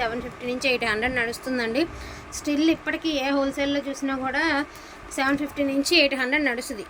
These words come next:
ఎక్కడైనా చిన్న మిస్టేక్ ఉండడం వల్లనే మనకి ఇలాంటి రీజనబుల్ రేట్లు అయితే వస్తున్నాయండి. Only for the price of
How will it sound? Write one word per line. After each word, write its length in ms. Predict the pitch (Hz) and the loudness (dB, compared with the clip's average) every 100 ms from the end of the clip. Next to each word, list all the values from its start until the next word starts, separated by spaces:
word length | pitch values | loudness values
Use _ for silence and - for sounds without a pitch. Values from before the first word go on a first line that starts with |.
| - | -12
ఎక్కడైనా 340 | 220 247 294 330 | -8 -4 -2 -2
చిన్న 240 | 294 262 302 294 | -2 -2 0 -2
మిస్టేక్ 360 | 247 - 320 330 | -4 -8 -8 -6
ఉండడం 260 | 247 277 330 294 | -6 -2 -2 0
వల్లనే 300 | 262 262 320 330 | -2 -2 2 2
మనకి 280 | 233 262 277 | 2 -4 -4
ఇలాంటి 260 | 302 302 294 277 | -2 0 0 0
రీజనబుల్ 400 | 277 285 294 277 | 2 4 4 4
రేట్లు 260 | 254 247 262 | 0 -2 -2
అయితే 140 | 254 254 | -2 -4
వస్తున్నాయండి. 480 | 240 240 233 233 302 339 - - - - 254 | -6 -6 -6 -2 -2 -2 -6 -16 -16 -6 2
Only 280 | 330 370 349 | 6 6 4
for 80 | 277 262 | -2 -4
the 60 | - | 0
price 280 | 233 233 | 0 0
of 60 | 254 | -6